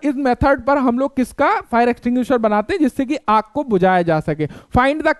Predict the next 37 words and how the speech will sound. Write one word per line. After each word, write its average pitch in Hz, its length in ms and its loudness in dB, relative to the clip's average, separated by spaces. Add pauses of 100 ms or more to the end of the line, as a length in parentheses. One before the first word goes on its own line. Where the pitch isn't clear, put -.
correct 254 360 0
answer, 240 340 -2
यहाँ 233 340 0
पर 294 80 2
करेक्ट 254 420 -2
आंसर 262 280 0
आप 233 200 0
लोगों 240 220 0
को 247 120 2
बताना 220 380 0
है 262 240 0
और 240 280 -2
ऑप्शन 294 400 -2
दे 240 140 2
रहा 226 120 2
है 302 140 0 (380)
one 302 260 2 (300)
right 247 380 2
angle 277 300 -2 (100)
equal 254 400 0
to 254 180 0
hundred 240 500 0
grade, 254 320 2 (160)
one 269 240 -2
grade 247 300 4
equal 233 280 -2
to 233 140 -2
hundred 226 480 0
minute, 240 400 -2
one 262 220 -2
minute 247 300 0
in-, 226 200 -8
equal 233 380 0
to 403 120 2 (500)
hundred 285 460 2
second। 185 260 -2 (260)
क्या 285 200 4